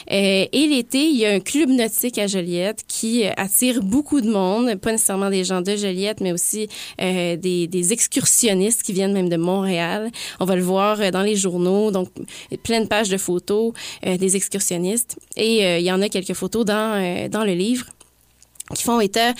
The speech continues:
euh, de, de, d'après-midi en canot, euh, et de baignade, euh, sur la rivière L'Assomption. Donc, euh, tout ça est très encadré, très contrôlé, et surtout encore plus quand on arrive, euh, au tournant du vingtième siècle. Mais donc, il y a plusieurs lieux de rencontre,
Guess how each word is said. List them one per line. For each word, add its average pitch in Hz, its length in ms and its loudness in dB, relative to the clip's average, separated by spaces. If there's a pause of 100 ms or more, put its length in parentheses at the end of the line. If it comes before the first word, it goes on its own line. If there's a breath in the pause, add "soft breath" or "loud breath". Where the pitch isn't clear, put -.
(260 loud breath)
euh, 190 440 2
de, 180 280 0
de, 180 160 -2
d'après-midi 202 680 2
en 196 120 0
canot, 196 760 2 (300 loud breath)
euh, 185 340 2
et 208 140 0
de 202 140 2
baignade, 220 720 2
euh, 180 380 0
sur 202 180 0
la 196 100 0
rivière 208 300 0
L'Assomption. 196 640 -2 (380 loud breath)
Donc, 196 340 2
euh, 180 500 2
tout - 120 -2
ça 220 340 2
est 196 60 0
très 208 240 -2
encadré, 185 420 -2
très 202 160 -2
contrôlé, 175 440 -2
et 226 180 2
surtout 233 320 0
encore 190 260 -2
plus 220 240 -2
quand 196 180 -6
on - 100 -6
arrive, 202 380 -4
euh, 180 120 -6 (500 loud breath)
au 196 140 2
tournant 190 340 2
du 202 160 -2
vingtième 180 340 0
siècle. - 320 -4 (300 loud breath)
Mais 196 140 2
donc, 220 260 2
il 214 40 2
y - 20 0
a - 20 0
plusieurs 240 480 2
lieux 226 460 2
de 208 80 2
rencontre, 202 720 -2